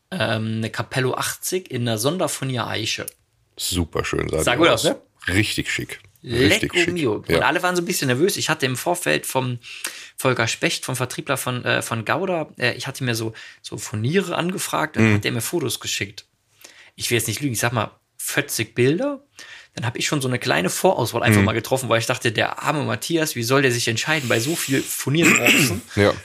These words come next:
Speaker 1: Und dann haben die sich davon einen ausgesucht, er und seine Frau. Und, äh, dann haben wir natürlich so ein bisschen gezittert, wie ist das jetzt in echt, das
Speaker 2: Mhm.
Speaker 1: Ding?
Speaker 2: Mhm.
Speaker 1: War ja schwer zu sagen. Und das hat ja auch, ähm, einen kleinen Aufpreis gekostet, einfach weil es ein Sonderfurnier ist.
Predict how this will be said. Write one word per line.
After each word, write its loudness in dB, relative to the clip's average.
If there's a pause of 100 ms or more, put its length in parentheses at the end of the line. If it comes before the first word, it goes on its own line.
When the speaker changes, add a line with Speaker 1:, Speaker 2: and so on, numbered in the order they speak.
(320)
Speaker 1:
Und -4
dann 0
haben 0
die -2
sich -4
davon -2
einen 0
ausgesucht, -2
er -2
und -2
seine -4
Frau. -6 (420)
Und, 2
äh, 0 (240)
dann -4
haben -2
wir 4
natürlich -4
so -2
ein -2
bisschen -2
gezittert, -2
wie -4
ist -4
das -4
jetzt -2
in -6
echt, 2
das 6
Speaker 2:
Mhm. 2
Speaker 1:
Ding? -6 (240)
Speaker 2:
Mhm. 4
Speaker 1:
War 2
ja -2
schwer -4
zu -8
sagen. 0
Und -8
das -6
hat -12
ja -4
auch, -10 (420)
ähm, -2
einen -16
kleinen 0
Aufpreis 0
gekostet, -4
einfach -4
weil 0
es -4
ein -4
Sonderfurnier -4
ist. -10